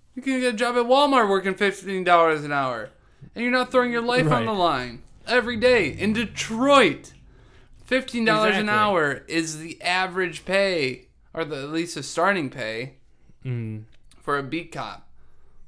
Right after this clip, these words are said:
Speaker 2: Right, that's what I'm saying. If you pay, if you pay these people more, the people that are probably the most vital to our society, as in teachers and cops, which I think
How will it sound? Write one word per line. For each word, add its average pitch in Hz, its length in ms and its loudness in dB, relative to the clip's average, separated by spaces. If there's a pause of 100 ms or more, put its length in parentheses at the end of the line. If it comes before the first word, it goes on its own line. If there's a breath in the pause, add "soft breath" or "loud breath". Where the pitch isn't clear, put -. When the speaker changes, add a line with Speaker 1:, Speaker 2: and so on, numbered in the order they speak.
(360)
Speaker 2:
Right, 170 180 -4
that's 117 160 -6
what 170 80 0
I'm 160 60 -4
saying. 196 200 -4
If 131 80 -8
you 123 80 -6
pay, 165 280 2
if 143 220 -8
you 185 80 -6
pay 190 240 -2
these 170 200 -10
people 160 260 -10
more, 139 360 -4
the 127 100 -8
people 151 260 -4
that 143 100 -4
are 135 200 0
probably 147 360 -4
the 139 60 -8
most 139 300 -8
vital 127 360 -6
to 135 120 -10
our 127 60 -6
society, 135 440 -6
as 110 120 -10
in 110 120 -12
teachers 123 360 -12
and 110 120 -12
cops, 131 440 -4 (600 soft breath)
which 123 200 -8
I 113 160 -6
think 104 400 -14